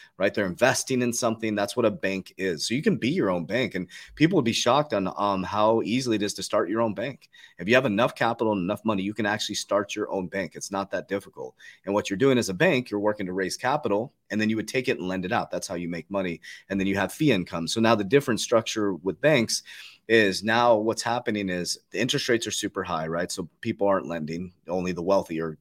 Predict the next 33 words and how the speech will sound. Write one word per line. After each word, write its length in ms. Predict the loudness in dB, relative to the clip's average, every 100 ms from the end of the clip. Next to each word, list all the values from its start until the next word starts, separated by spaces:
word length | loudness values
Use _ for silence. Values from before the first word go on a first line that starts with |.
| -12
are 80 | -10
doing 380 | -6 -6 -6 -8 -14
loans. 420 | -8 -6 -6 -8 -12 -16 -18 -10 0
Um, 400 | 2 4 2 -2
and 100 | 0
then 120 | 2 4
you 80 |
look 180 | 4 2
at, 180 | 0 2
uh, 240 | 2 2
fee 220 | 0 2 2
income, 340 | 2 -4 -6
right? 240 | -4 -4
So 180 | -2 0
it's 160 | 0 0 6
all 260 | 8 8
gonna 160 | 6 2
be 140 | 4
around, 300 | 4 2 0
so 220 | -2 -4
fee 220 | -2 2 2
income, 340 | 2 0 -2
capital 320 | 0 0 2
markets 400 | 2 0 -2 -4
income, 460 | -4 -4 -4 -4 -6 -12 -12
and 120 | -2
interest 360 | 0 0 -2 -4
income 280 | -6 -6 -6
is 80 | -4
how 140 | -6
banks 320 | -4 -6 -6
make 180 | -8 -8
money. 280 | -8 -8